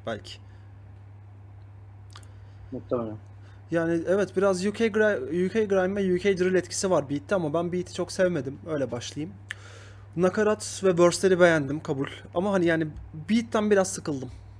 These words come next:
Speaker 1: Başka da bir eksiği yok gibi duruyor. Ha, tatilde miymiş abi Allame? <laughs> Eyvallah.
Speaker 2: <laughs> İyiymiş.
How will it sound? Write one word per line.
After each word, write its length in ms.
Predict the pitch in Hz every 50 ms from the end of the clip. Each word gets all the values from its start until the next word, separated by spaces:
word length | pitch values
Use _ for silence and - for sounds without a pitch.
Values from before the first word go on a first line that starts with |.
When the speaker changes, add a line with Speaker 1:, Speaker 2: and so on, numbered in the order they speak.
| - -
Speaker 1:
Başka 300 | - 196 185 - - 170
da 100 | 151 143
bir 60 | 143 151
eksiği 340 | 147 - - - 175 165
yok 180 | 165 160 156 -
gibi 200 | 131 123 123 117
duruyor. 280 | 123 110 117 117 117 113 - - - - - - - - - - - - - - - - - - - - - - - - - - - - - - - - - - - - - - - - -
Ha, 100 | 175 160
tatilde 360 | - 165 160 160 180 185 180
miymiş 280 | 175 160 135 123 - 131
abi 180 | 123 120 117
Allame? 440 | 117 127 123 127 123 120 - 147 - - - -
<laughs> 280 | - - - - -
Eyvallah. 360 | 151 143 127 123 120 - 127 - - - - - - - - - -
Speaker 2:
<laughs> 1040 | 160 147 - - 220 208 - 247 233 - - 359 - - - - - - - - -
İyiymiş. 460 | 139 127 131 123 120 131 - -